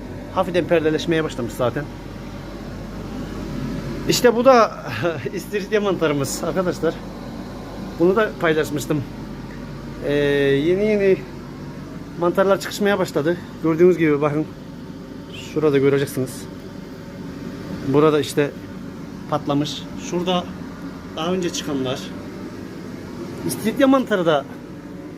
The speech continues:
gerçekten çok güzel. Şurada pimlerimiz. Ama bizim önceliğimiz kültür,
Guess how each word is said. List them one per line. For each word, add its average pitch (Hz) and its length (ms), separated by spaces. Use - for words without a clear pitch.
gerçekten 170 400
çok 151 220
güzel. 147 180
Şurada 180 240
pimlerimiz. 165 640
Ama 233 220
bizim 220 300
önceliğimiz 220 880
kültür, 208 340